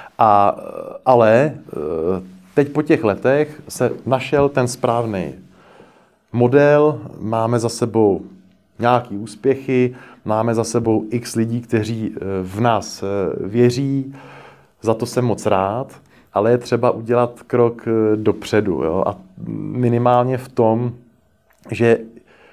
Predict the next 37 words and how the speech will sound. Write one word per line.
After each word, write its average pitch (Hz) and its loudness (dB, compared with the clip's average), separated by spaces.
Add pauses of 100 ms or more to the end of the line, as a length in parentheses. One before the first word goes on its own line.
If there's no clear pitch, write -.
(460)
já 113 0
prostě 123 -2
prahnu 127 2
po 127 -6
nějak 127 0
jako 127 -4
digitalizaci 107 0
celý 101 -2
té 110 -4
věci, 104 2
trošičku 120 -6
sofistikovanější, 101 -2
než 95 -12
jenom 101 -4
co 101 -6
se 104 -2
děje 104 2
dneska 98 0
u 98 -4
nás, 98 -6
u 90 -8
nás 98 -2 (240)
v 90 -16
backendu, 95 -4
že 98 -4
mají 98 -2
investoři 95 -4
možnost 92 -4
si, 95 -2 (440)
eh, 95 2
já 95 -4
nevím, 95 -4
chatovat, 98 0
eh, 95 -2
se 95 -2
startupama, 98 -4
který, 92 -8